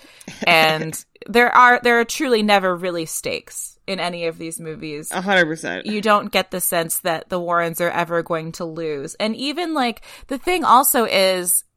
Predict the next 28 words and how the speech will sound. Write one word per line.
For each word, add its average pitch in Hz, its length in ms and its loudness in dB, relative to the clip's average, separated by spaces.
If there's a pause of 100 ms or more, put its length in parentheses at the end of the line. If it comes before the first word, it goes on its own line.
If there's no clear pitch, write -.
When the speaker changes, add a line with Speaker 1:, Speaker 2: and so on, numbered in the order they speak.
(400)
Speaker 2:
if - 560 0 (140)
they're, 233 640 2 (120)
if 269 180 4
they're 247 360 2
right 196 460 4
and 185 200 -2
Catholicism 202 800 0
is, 180 140 -6
like, 175 200 -6
the 190 100 -2
one 180 300 -4
true 175 280 -10
religion 170 500 -6
or 160 120 -8
whatever, 151 600 -6 (480)
then 180 480 0 (160)
even 233 300 0
if 220 160 -4
they 202 140 -4
lose, 185 540 -4
they're 185 120 -2
gonna 175 260 -6
go 170 160 -4
to 160 100 -6
heaven 175 500 -6
having 165 500 -10
lost. - 440 -10
Like, 175 280 -2